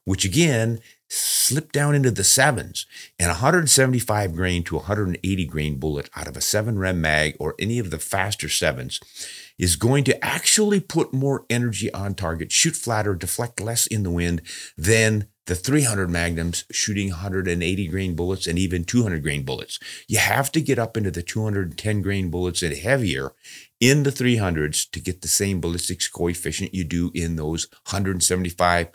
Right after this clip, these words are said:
hundred and eighty grain seven millimeter bullets. And if it's all about energy on target,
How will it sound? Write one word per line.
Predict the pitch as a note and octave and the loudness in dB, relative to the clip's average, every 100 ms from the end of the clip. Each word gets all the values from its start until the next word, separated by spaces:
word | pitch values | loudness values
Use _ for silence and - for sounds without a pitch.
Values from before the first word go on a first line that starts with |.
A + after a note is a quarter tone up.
| _ | _
hundred | - F#2 F2 | -6 -2 0
and | E2+ | 0
eighty | D#2 F2 | 0 0
grain | D#2+ F#2 G2+ | -2 -2 0
seven | - F3+ F3+ C#3 | 2 2 2 4
millimeter | A2 F2+ E2 | 4 4 2
bullets. | D2 C2+ B1+ - - - - - - | 0 -2 -4 -6 -10 -10 -16 -16 0
And | A2+ | 0
if | G#2+ | 2
it's | - | 0
all | C3 E3+ | 2 0
about | C3 A2 - | 0 -2 0
energy | A2 C#3+ B2 C3+ | 2 4 4 2
on | A#2+ A#2 | 2 0
target, | G2 A#2+ D#3 A2+ A2+ | 4 4 6 4 0